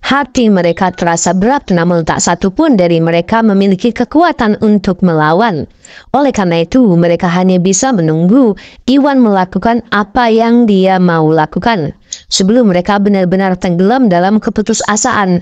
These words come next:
apa yang akan terjadi selanjutnya mengejutkan mereka semua. Bab dua ribu lima ratus tujuh puluh tiga.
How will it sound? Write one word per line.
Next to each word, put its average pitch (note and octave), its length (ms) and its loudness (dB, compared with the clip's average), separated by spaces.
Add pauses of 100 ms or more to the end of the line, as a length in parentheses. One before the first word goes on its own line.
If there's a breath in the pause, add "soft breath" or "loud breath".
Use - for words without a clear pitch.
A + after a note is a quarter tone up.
(160)
apa A#3 400 -2
yang B3+ 240 0
akan G#3+ 320 -2
terjadi F3+ 420 0
selanjutnya E3+ 800 0
mengejutkan G#3 880 0
mereka D#3+ 480 -2
semua. G3 560 0 (2250 soft breath)
Bab B3+ 240 0
dua A3+ 160 2
ribu A3+ 240 2
lima B3+ 240 2
ratus G#3 400 -4
tujuh A3+ 320 0
puluh F3 240 0
tiga. F3+ 560 0